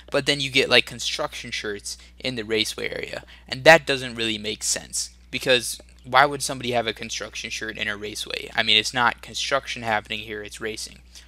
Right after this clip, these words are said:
So one of the last, uh, items that he has here is fuel tank number one.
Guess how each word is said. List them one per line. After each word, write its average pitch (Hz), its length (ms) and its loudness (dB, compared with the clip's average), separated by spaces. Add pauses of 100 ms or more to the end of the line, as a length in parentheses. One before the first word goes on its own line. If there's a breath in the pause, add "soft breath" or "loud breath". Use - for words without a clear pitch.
(400 loud breath)
So 156 320 0
one 143 320 -2
of 175 60 -4
the 143 100 2
last, 135 580 4 (100)
uh, 117 300 4
items 117 440 4
that 113 260 4
he - 240 -6
has 127 340 4
here 110 180 -4
is 107 140 -6
fuel 139 240 -8
tank 123 320 -6
number 113 180 -4
one. 143 440 -10